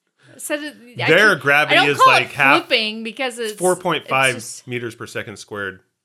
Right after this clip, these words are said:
Speaker 2: for gravity in the Pirates of the Caribbean universe <laughs> vers-, versus ours. I don't know. My shot was the, when Elizabeth is seen in the boat from behind all the pier pillars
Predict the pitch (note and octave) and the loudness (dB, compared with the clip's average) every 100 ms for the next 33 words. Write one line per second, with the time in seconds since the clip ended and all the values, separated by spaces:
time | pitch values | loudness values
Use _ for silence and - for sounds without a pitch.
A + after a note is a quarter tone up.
0 | _ - F#2+ A2 G2 F#2+ F#2+ F2+ F#2 - | _ -18 -12 -8 -8 -8 -12 -14 -14 -14
1 | F#2+ F#2+ F2+ G#2 F#2 F#2+ F#2 E2+ E2 E2+ | -14 -14 -16 -14 -14 -16 -18 -20 -20 -20
2 | - - - _ _ _ A#2 A2+ - - | -20 -20 -20 _ _ _ -12 -12 -12 -20
3 | - _ _ _ A#2 - A2 - - A2+ | -20 _ _ _ -18 -18 -14 -16 -16 -20
4 | - B2 - - - _ _ _ _ _ | -20 -20 -20 -20 -20 _ _ _ _ _
5 | _ - _ _ _ _ _ _ _ _ | _ -20 _ _ _ _ _ _ _ _
6 | _ D3+ E3+ C#3 E3+ - F3+ F3 C#3 C3 | _ -2 0 2 0 0 0 0 -2 -6
7 | B2 B2 A#2 A2+ A2 A#2 A#2 B2+ B2+ C3 | -8 -10 -10 -12 -10 -8 -6 -6 -8 -8
8 | C3 A2+ G#2+ - A#2+ A#2+ B2 A#2 G#2 G#2 | -6 -8 -8 -10 -8 -8 -8 -10 -12 -12
9 | G#2 G2+ C3+ _ A#2 G#2 A2 A2+ A2 G#2+ | -10 -8 -10 _ -14 -12 -8 -8 -6 -6
10 | G2 - - A2 A#2+ D3 C3+ C#3+ D3 E3 | -8 -14 -14 -12 -10 -8 -6 -6 -10 -14
11 | - | -20